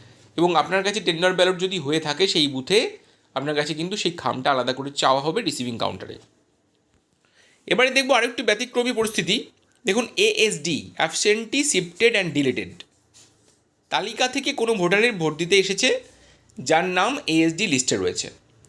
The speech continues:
অর্থাৎ তাকে ডিলিট করে দেওয়া হয়েছে বা যিনি অ্যাবসেন্ট বলে তারটা কেটে দেওয়া হয়েছে, এরকম কেউ।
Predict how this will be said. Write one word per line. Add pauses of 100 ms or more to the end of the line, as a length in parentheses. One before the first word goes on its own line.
(320)
অর্থাৎ
তাকে
ডিলিট
করে
দেওয়া
হয়েছে
বা
যিনি
অ্যাবসেন্ট
বলে
তারটা
কেটে
দেওয়া
হয়েছে,
এরকম
কেউ।